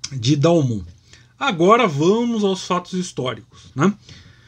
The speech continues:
O preceptor de Alverne, de fato, ele fugiu das prisões decretadas lá contra os Cavaleiros Templários em treze de outubro de mil trezentos e sete. Mas o nome desse preceptor de Alverne não era Pierre Dalmon,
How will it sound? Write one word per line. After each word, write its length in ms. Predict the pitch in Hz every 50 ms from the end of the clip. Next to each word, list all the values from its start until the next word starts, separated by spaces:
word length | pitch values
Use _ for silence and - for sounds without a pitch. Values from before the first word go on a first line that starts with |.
| _ _ _ _ _ _ - - - -
O 100 | 254 269
preceptor 720 | - - 330 285 - - 269 254 - - - 190 185 175
de 100 | 135 143
Alverne, 600 | 139 131 127 120 139 170 190 185 147 123 113 110
de 180 | 120 123 160 247
fato, 360 | 247 - - 160 190 - -
ele 100 | 208 226
fugiu 560 | 214 - - 269 233 139 110 120 156 196 208
das 180 | 175 180 175 180
prisões 600 | - - 190 185 131 120 131 135 147 160 160 139
decretadas 760 | 139 143 143 - 156 139 143 - 120 120 131 131 139 131 113 113
lá 200 | 117 113 131 131
contra 320 | - 139 131 135 143 151
os 80 | 135 -
Cavaleiros 520 | - 139 131 123 120 117 113 107 107 -
Templários 680 | - 165 175 180 180 151 147 147 156 160 - - - _ _ - - - - - _ _ _ _ _
em 140 | - 147 175
treze 420 | 180 - - 156 190 220 214 196
de 140 | 185 165 180
outubro 480 | 170 147 139 139 143 156 185 175 180 175
de 140 | 160 165 151
mil 160 | 147 156 180
trezentos 420 | - 185 170 160 156 156 165 175
e 80 | 190 175
sete. 720 | - - - - 156 165 156 143 - - - 104 90 - _ _ _ _ _ _ _ _ _
Mas 420 | - 139 147 160 185 233 254 233 208
o 100 | 254 233
nome 760 | 202 185 180 214 254 269 262 247 233 202 160 139 127 113 120
desse 360 | 117 107 135 139 135 - 123 -
preceptor 640 | - 131 127 - - 131 117 - _ - 127 120 113
de 80 | 123
Alverne 360 | 147 165 147 135 151 170 185 175
não 220 | 175 214 233 185
era 240 | 151 156 160 165 160
Pierre 400 | - - 151 143 143 139 - -
Dalmon, 440 | - 156 165 165 143 135 131 120 92